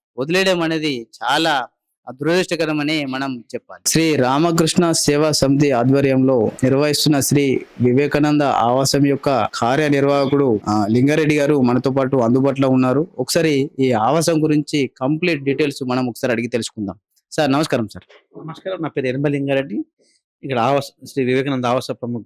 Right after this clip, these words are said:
Speaker 2: బాధ్యత నిర్వహిస్తున్నాను. ఈ ఆవాసం శ్రీ రామకృష్ణ సేవా సమితి run by వివేకానంద ఆవాసం. ఇది పంతొమ్మిది వందల తొంభై ఆరు నవంబర్ ఇరవై ఎనిమిది రోజున ప్రారంభమైంది.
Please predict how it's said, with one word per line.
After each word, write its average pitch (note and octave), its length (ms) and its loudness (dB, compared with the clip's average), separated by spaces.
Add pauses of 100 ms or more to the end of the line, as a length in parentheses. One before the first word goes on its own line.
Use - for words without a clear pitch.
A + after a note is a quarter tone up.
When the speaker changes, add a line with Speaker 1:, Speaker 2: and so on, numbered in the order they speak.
Speaker 2:
బాధ్యత A2 320 -10
నిర్వహిస్తున్నాను. A#2 720 -10
ఈ - 140 -10
ఆవాసం D3+ 460 -2
శ్రీ D3 160 -4
రామకృష్ణ D3+ 520 -4
సేవా C3+ 320 -2
సమితి C3+ 360 -6
run B2+ 220 -6
by B2+ 180 -2 (480)
వివేకానంద C#3 500 -4
ఆవాసం. B2 580 -4
ఇది C#3+ 120 -6
పంతొమ్మిది D3 420 -4
వందల C#3+ 140 -6
తొంభై C#3 180 -2
ఆరు D3 280 -2
నవంబర్ B2+ 480 -6
ఇరవై B2 260 -6
ఎనిమిది B2+ 260 -6
రోజున B2 240 -6
ప్రారంభమైంది. A#2+ 800 -10